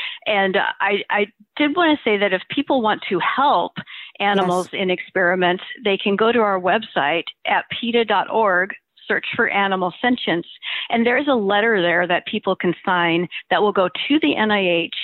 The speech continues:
Speaker 1: asking them to look at all the scientific evidence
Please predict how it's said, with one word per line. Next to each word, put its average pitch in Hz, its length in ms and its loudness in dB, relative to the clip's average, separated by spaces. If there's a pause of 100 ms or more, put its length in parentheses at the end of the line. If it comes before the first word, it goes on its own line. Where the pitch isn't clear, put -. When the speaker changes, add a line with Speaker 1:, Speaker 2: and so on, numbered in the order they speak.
(300)
Speaker 1:
asking 247 460 -2
them 175 340 0 (160)
to 175 280 -2 (200)
look 196 340 -2
at 226 140 0 (160)
all 214 180 2
the 262 200 0
scientific 214 520 -2
evidence 170 420 0